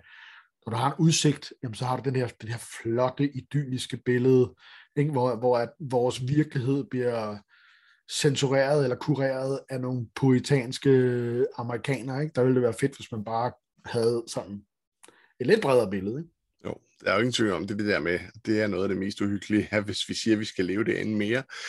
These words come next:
Speaker 2: er, at, øh, at der er et filter mellem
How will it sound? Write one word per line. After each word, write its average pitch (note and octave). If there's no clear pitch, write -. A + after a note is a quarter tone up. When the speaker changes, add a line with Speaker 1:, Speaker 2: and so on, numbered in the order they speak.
Speaker 2:
er, G2
at, G2
øh, F#2
at -
der G2
er D2+
et -
filter G#2+
mellem G2+